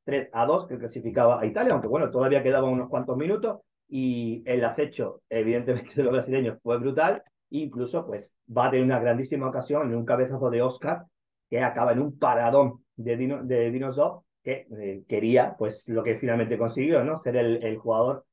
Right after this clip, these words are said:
eh, más, de mayor edad en ganar la Copa del Mundo. Lo conseguiría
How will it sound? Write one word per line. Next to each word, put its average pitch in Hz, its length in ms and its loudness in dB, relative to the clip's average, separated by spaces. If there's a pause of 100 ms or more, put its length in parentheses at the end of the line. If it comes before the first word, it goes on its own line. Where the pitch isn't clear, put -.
(220)
eh, 113 220 -4
más, 139 460 -2
de 131 440 -2
mayor 131 260 6
edad 143 220 6
en 143 60 0
ganar 127 200 0
la 127 100 2
Copa 117 200 -4
del 127 80 -2
Mundo. 165 260 -4
Lo 104 80 -12
conseguiría 110 640 -2